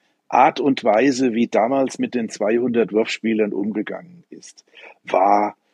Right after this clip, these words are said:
das Schlechte an der ganzen Geschichte. Das wäre, hätte nicht passieren müssen, wenn man face to face gesprochen hätte, äh, sich vernünftig ausgetauscht hätte. Ich war in, ich war in Gremien drin, wo wir versucht haben,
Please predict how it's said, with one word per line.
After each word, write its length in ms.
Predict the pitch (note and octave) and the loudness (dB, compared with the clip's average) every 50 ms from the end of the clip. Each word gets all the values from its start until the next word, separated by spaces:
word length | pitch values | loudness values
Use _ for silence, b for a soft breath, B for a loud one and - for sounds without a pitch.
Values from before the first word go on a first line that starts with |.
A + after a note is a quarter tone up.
| _ _ _ | _ _ _
das 180 | - G#2 - - | -6 -4 -2 -2
Schlechte 460 | - G2+ G2 F#2+ - - - A2 - | -2 0 0 -2 -2 -4 -6 -6 -8
an 80 | - F#2 | -8 -10
der 140 | F#2 - | -12 -12
ganzen 300 | - - - - - _ | -12 -14 -18 -20 -20 _
Geschichte. 460 | - - - - - - - - - - _ _ _ _ _ _ - | -20 -18 -16 -16 -16 -16 -18 -18 -20 -20 _ _ _ _ _ _ -12
Das 260 | - - - - - | -12 -12 -10 -6 -2
wäre, 400 | A2+ A2+ A#2+ B2 A#2+ B2+ A#2 - _ _ | 0 2 2 4 2 2 0 -2 _ _
hätte 280 | - - D3 C3+ - B2+ | 0 0 2 2 2 2
nicht 280 | B2 D3 F3 - - - | 4 2 2 0 0 -2
passieren 440 | D#3 C#3+ A#2+ C3 C3+ D3 D3 D3 | -2 -2 0 0 0 0 0 0
müssen, 380 | C#3 C3+ C3 - - C3 C3 - b b b b b b b b b | 0 -2 -2 -2 -4 -6 -6 -8 b b b b b b b b b
wenn 280 | - G#2 B2 C3+ D3 C#3 | 0 2 4 4 6 6
man 460 | C3+ C3 C3 C3 B2+ C3 C3+ B2+ - _ _ | 4 4 4 2 2 0 -2 -4 -6 _ _
face 340 | - - - C3 C#3+ - - | -2 2 4 4 4 4 0
to 120 | - C#3 A#2 | -2 -2 -2
face 520 | - C3+ B2 C3 D3 - - - - - - | 2 2 4 4 4 2 0 -10 -12 -10 -8
gesprochen 480 | - - - - G#2 B2 B2+ C3+ D3+ C3 | -6 -6 -4 0 2 2 2 2 2 -2
hätte, 340 | B2+ C#3 B2 - C#3+ C3+ - _ _ _ _ _ _ _ _ _ _ _ - | -2 -2 0 0 0 0 -2 _ _ _ _ _ _ _ _ _ _ _ -2
äh, 360 | C3+ B2 B2 A#2+ A#2+ B2+ A#2+ A2+ - _ _ _ _ _ _ _ _ - | 4 6 6 8 8 6 4 0 -4 _ _ _ _ _ _ _ _ -8
sich 360 | A2 - - C#3 C3 - - | -4 -2 0 0 0 0 0
vernünftig 640 | - C3+ B2 C3 D#3+ E3+ E3 - - D#3 - - | 2 4 4 4 4 4 2 -2 -2 -2 -2 0
ausgetauscht 760 | - B2+ C3+ C#3+ - - D3+ - B2 A#2+ B2 B2 - - - | 2 2 2 2 0 -4 -8 -4 0 2 2 2 0 -2 -4
hätte. 180 | C3 - - E3+ | -4 -4 -2 -2
Ich 180 | - A2+ - A#2+ | -4 -2 2 4
war 200 | A#2+ C3 D#3 D#3 | 6 6 6 4
in, 160 | D3 D3 - | 2 0 -2
ich 180 | - - - | -4 -2 2
war 140 | C#3+ C#3 C#3+ | 2 4 4
in 120 | C#3 C3+ - | 2 0 0
Gremien 520 | - B2 B2+ D3+ E3+ F3+ F3 D#3+ D3 C3+ | 4 6 6 6 6 4 2 0 0 0
drin, 400 | - B2+ C#3 D#3 E3 D#3+ D3 B B B B B B B | 2 2 2 2 2 -2 -6 B B B B B B B
wo 160 | C#3 C#3 C#3+ D3+ | 6 6 8 8
wir 100 | D#3 D3 | 6 4
versucht 540 | - C#3+ A2+ - C3 D3+ E3 D3+ - - | 4 0 0 2 4 2 2 2 0 0
haben, 300 | D3 C#3 C#3 C#3 C3+ B2+ | 0 0 0 0 -4 -8